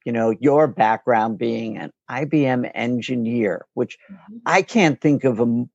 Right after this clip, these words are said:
Speaker 1: more disconnected, uh, uh, transition. Like,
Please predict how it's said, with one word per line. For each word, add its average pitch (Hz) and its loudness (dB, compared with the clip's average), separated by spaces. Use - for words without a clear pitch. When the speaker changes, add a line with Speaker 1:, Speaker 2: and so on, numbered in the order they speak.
Speaker 1:
more 139 2
disconnected, 131 2
uh, 120 2
uh, 113 0
transition. 135 0
Like, 131 0